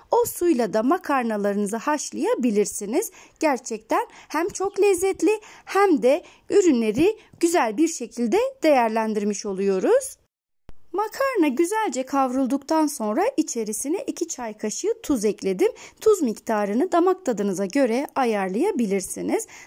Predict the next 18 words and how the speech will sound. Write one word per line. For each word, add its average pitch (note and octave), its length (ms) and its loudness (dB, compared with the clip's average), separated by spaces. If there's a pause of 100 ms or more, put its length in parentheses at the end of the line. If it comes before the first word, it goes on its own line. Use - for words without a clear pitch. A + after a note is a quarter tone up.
Daha G4 220 0
sonra A3 480 -2 (200)
ısınmış G4 460 -4
olan D4+ 340 -4
peynir C#4 300 2
altı F#3+ 280 -4
suyunu B3+ 520 0 (240)
makarnaların A#3 1000 0
üzerine A3+ 500 0 (100)
döktüm. B3+ 460 0 (280)
Tencerenin B3 680 0
tabanını G#3 640 -2
da F#4+ 160 0 (200)
yine C4+ 340 4
bir F4 140 6
miktar F#3+ 400 -2
suyla C4 520 -2
sıyırdım. G#3 720 -4